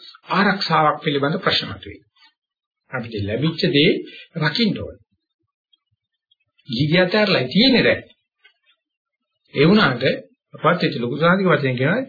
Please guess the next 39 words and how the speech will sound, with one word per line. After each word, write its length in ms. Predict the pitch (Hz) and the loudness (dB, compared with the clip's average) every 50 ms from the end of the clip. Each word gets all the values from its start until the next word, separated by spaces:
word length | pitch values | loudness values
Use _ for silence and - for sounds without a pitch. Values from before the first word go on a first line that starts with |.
| - - - _ | -10 -18 -16 _
දැන් 200 | - 156 156 165 | -2 0 0 0
මාගේ 420 | 143 135 139 143 156 185 190 196 | 0 0 0 2 2 4 4 4
එක 100 | 180 180 | 4 2
වැඩ 240 | 214 214 196 175 180 | 2 2 2 0 0
පටන් 320 | 180 - - - - - - | -2 -2 -6 -6 -10 -14 -14
අරගෙන. 260 | - - - - _ _ _ _ _ _ _ _ _ _ _ _ _ _ _ _ _ _ _ _ _ _ _ _ - | -16 -20 -20 -20 _ _ _ _ _ _ _ _ _ _ _ _ _ _ _ _ _ _ _ _ _ _ _ _ -6
ගිහිගේ 300 | 117 131 147 147 165 170 | -2 -2 2 2 2 2
ඉන්නකොට 340 | 165 160 160 147 160 160 147 | 4 4 4 4 2 2 2
නම් 160 | 151 151 151 | 2 0 2
ඉතින් 220 | 143 131 131 117 | 0 0 -2 0
ගොවියා 320 | 123 135 139 160 165 135 110 | 2 2 4 4 4 2 4
ගොවියා 340 | 120 151 170 196 - 165 | 4 4 4 6 4 4
විතරයි. 340 | 120 110 110 113 120 160 220 269 - - - - - - | 2 2 2 2 2 2 2 0 -2 -8 -14 -18 -18 -16
දැන් 220 | - - 143 120 117 | -6 -4 -4 -2 -2
මේ 140 | 110 104 104 | -2 -4 -2
පැවිදි 380 | - 120 123 165 208 214 240 | 0 2 4 4 4 4 4
වෙලා 180 | 247 233 226 220 | 6 6 6 6
මේ 140 | 208 202 190 | 6 6 6
වගේ 200 | 185 175 170 165 | 4 4 4 4
පටන් 260 | 160 147 147 143 135 | 4 4 2 2 2
ගත්තත් 320 | 131 127 - 160 160 151 | 2 2 4 4 2 4
ගොවිකමත් 500 | 135 147 147 160 156 175 160 160 160 156 | 4 4 4 4 4 4 4 2 2 0
කරන්න 320 | - 170 156 156 156 156 160 | 2 2 2 4 4 4 4
ඕනේ, 180 | 175 185 175 | 4 4 4
ව්‍යාපාරත් 580 | 135 139 151 156 160 165 170 165 165 165 160 160 | 2 2 4 4 4 4 4 4 4 4 2 2
කරන්න 300 | - 165 156 151 151 156 | 2 2 4 4 4 4
ඕනේ, 160 | 175 190 190 | 2 4 4
අමුදරුකමත් 680 | 147 135 147 156 165 175 160 170 165 165 160 156 156 | 2 2 2 2 2 2 4 4 2 2 2 0 0
කරන්න 280 | - - 151 151 156 147 | 2 2 2 4 4 4
ඕනේ, 280 | 156 160 175 202 254 311 - - - - - - - - | 6 6 6 6 4 2 0 -6 -12 -18 -20 -20 -20 -18
සේරම 760 | - - 139 143 175 202 214 220 233 240 240 247 247 262 254 | -8 0 2 4 6 8 8 8 8 8 8 8 6 6 6
කරන්න 300 | 254 247 - - 110 - | 6 4 4 2 0 -2
ඕනේ. 200 | - - - - _ _ _ _ _ _ _ _ _ | -4 -12 -20 -20 _ _ _ _ _ _ _ _ _
ඒ 100 | - 147 | -2 0
නිසා 280 | 151 151 151 160 151 143 131 - - - - | 0 2 4 4 4 4 2 -2 -8 -10 -10
හතර 420 | - - - 156 - - 226 220 226 226 226 | -8 -6 -6 -6 -2 0 2 4 4 2 2
පැත්තෙම 400 | - 208 196 196 - 220 214 208 | 2 2 2 2 4 4 4 6
දැලගට්ලා 500 | 214 180 170 143 113 98 - - - 95 | 6 4 4 2 2 0 -2 -6 -8 -10
තියෙනවා. 260 | - - - - _ | -10 -12 -18 -20 _